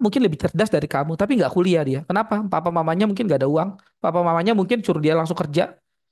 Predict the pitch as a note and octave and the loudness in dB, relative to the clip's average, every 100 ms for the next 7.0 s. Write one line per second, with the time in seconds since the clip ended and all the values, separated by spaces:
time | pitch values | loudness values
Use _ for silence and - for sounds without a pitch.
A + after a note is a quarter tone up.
0 | - F3 G#3+ G#3 F3 F#3+ F3 - D#3+ D#3 | 0 2 2 2 2 2 2 0 2 2
1 | D#3 - - - _ - - F#3 F#3 _ | 0 -4 -20 -20 _ -8 -4 -4 -4 _
2 | _ - F3 D#3+ D#3 - D#3+ D#3 D#3+ F#2 | _ -8 -2 0 0 -2 -4 -2 -2 -2
3 | - - _ _ _ _ _ - E3+ G3+ | -4 -10 _ _ _ _ _ -2 0 2
4 | - - _ F3+ F3 B3+ B3+ C#3 C3+ - | -2 -12 _ -4 0 0 2 2 0 0
5 | D3 C#3+ - E3 D3+ C3 B2 D#3 D3+ B3 | 0 0 0 -2 0 -4 -6 -6 -4 0
6 | G3 F#3 F3+ A3+ - E3 D#3+ D3+ D#3 | 0 0 -6 -6 -4 -2 -2 -2 0